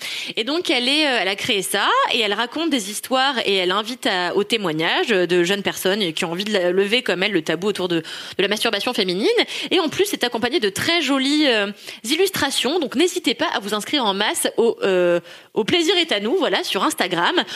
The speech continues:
euh, pour contribuer non seulement à ces anecdotes, et cetera, et puis pour aller lire des témoignages d'autres personnes. On est toujours ravis de savoir que, euh, on n'est pas les seuls à se frotter des peluches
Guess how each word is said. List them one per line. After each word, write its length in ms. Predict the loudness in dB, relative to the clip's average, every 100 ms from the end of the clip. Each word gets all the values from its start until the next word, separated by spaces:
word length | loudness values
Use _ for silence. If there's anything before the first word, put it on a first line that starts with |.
| -10 -4
euh, 300 | 0 2 2
pour 420 | 0 -2 0 0 0
contribuer 480 | -4 -4 -2 -2
non 100 | -2
seulement 380 | -2 -2 0 0
à 80 | 0
ces 160 | 0 -2
anecdotes, 480 | -2 0 0 2
et 60 | -2
cetera, 420 | -6 -6 -2 0
et 20 |
puis 140 | 0 -2
pour 160 | 0
aller 100 | 0 2
lire 160 | 2
des 120 | 2
témoignages 380 | 2 0 0 0
d'autres 180 | 0 0
personnes. 480 | -4 -4 0 0 0 -4 -4
On 60 | -2
est 60 | 2
toujours 240 | 2 2
ravis 240 | 0 -2
de 40 | -2
savoir 340 | 0 0 -2
que, 220 | 0 0 0 -6 -16 -4
euh, 460 | 2 4 4 4 2
on 60 | 2
n'est 100 | 2
pas 100 | 0
les 60 |
seuls 160 | 0 -2
à 60 |
se 80 | -2
frotter 180 | -2 0
des 80 | -2
peluches 340 | 0 0 -2